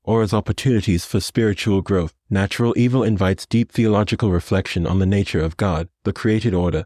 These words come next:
and the ultimate meaning of human existence. The role of Jesus in addressing the question of evil and suffering adds a unique dimension to Christian theology. According to Christian doctrine, Jesus is not a remote, indifferent deity, but God incarnate,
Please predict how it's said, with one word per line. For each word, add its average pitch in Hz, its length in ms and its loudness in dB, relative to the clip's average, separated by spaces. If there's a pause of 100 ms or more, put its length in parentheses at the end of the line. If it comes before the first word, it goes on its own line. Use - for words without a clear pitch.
and 110 140 2
the 107 120 0
ultimate 113 400 0
meaning 113 320 2
of 101 100 -2
human 113 300 2
existence. 87 640 -4 (240)
The 104 100 2
role 131 220 2
of 131 100 0
Jesus 110 420 0
in 101 100 0
addressing 110 440 0
the 92 80 0
question 110 420 -2
of 92 120 2
evil 92 340 0 (260)
and 107 160 0
suffering 98 480 0
adds 104 240 0
a 107 60 2
unique 107 340 2
dimension 90 460 0
to - 100 -8
Christian 98 460 -2
theology. 104 720 0 (120)
According 131 380 2
to 120 100 -2
Christian 104 420 0
doctrine, 98 560 0 (320)
Jesus 139 400 0
is 101 140 0
not 107 200 2
a 127 60 2
remote, 87 400 0 (100)
indifferent 113 520 0
deity, 104 360 0 (300)
but 98 160 0
God 110 220 2
incarnate, 101 540 -2